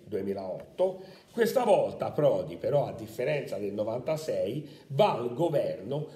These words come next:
con Rifondazione Comunista dentro il governo, chiaro? Non è più Rifondazione Comunista che può far gioco del tira e molla, qui c'è Rifondazione Comunista che è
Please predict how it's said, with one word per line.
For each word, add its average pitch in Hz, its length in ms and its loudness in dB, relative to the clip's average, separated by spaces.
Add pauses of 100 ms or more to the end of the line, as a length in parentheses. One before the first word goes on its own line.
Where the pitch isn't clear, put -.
con 247 240 6
Rifondazione 190 760 0
Comunista 143 680 -4
dentro - 460 -4
il 82 80 -10
governo, 76 600 -8 (100)
chiaro? 113 680 -4 (240)
Non 147 120 0
è 156 100 2
più 220 140 -4
Rifondazione 143 600 -2
Comunista 120 440 -6
che 113 120 -10
può 107 160 -8
far 104 340 -8
gioco 107 640 -2 (1080)
del 127 220 2
tira 127 180 2
e 113 80 -2
molla, 101 500 -4 (280)
qui 202 160 0
c'è - 460 2
Rifondazione 175 760 -2
Comunista 175 880 -4 (180)
che 180 160 4
è 147 300 2